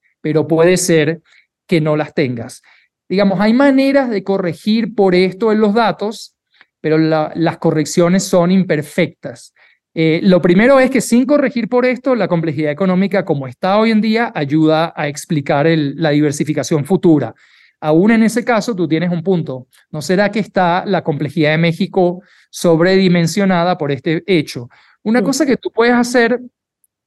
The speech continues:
Speaker 1: es restar las importaciones antes de calcular la complejidad y te quedas con el producto neto.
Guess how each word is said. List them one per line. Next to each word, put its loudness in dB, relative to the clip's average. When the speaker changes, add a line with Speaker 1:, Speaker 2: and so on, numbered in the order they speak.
Speaker 1:
es -4
restar 0
las 2
importaciones 0
antes -2
de -4
calcular 0
la -2
complejidad 0
y -8
te -4
quedas 0
con 0
el -4
producto 4
neto. 0